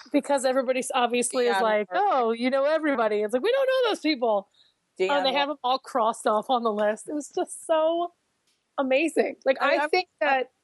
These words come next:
Speaker 1: Tracy
Speaker 2: oh, go
Speaker 1: Ellis Ross is
Speaker 2: <gasps> So good.
Speaker 1: a genius.
Speaker 2: She's so good.
Speaker 1: Girlfriends is one of my favorite <laughs> shows.
Speaker 2: Yeah.
Speaker 1: I lo-, I watched every episode of Girlfriends and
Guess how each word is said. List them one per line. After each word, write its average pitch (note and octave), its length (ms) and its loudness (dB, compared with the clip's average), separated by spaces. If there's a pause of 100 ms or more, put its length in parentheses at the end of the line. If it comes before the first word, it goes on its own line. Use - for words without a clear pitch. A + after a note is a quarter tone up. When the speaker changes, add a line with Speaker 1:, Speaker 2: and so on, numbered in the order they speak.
(400)
Speaker 1:
Tracy D4 240 0
Speaker 2:
oh, - 40 2
go C#4 60 2
Speaker 1:
Ellis B3 220 2
Ross A3+ 460 -2 (280)
is A#3+ 260 2 (280)
Speaker 2:
<gasps> - 200 -20
So - 160 -20 (160)
good. A#3+ 220 0
Speaker 1:
a - 100 -18
genius. A3 1080 -2 (220)
Speaker 2:
She's - 240 -4
so E3 180 0
good. - 320 -6 (720)
Speaker 1:
Girlfriends A4 420 0
is G4 120 -2
one F4 120 2
of D#4+ 60 2
my C#4+ 120 2
favorite B3+ 440 0
<laughs> - 40 2
shows. B3+ 100 0 (420)
Speaker 2:
Yeah. F#3+ 400 0 (340)
Speaker 1:
I D4 120 0
lo-, C#4 240 0
I C4 120 0
watched D4 360 -2
every B3+ 260 0
episode A#3 380 0
of C4+ 60 -4
Girlfriends E4 640 -2
and A#3+ 280 0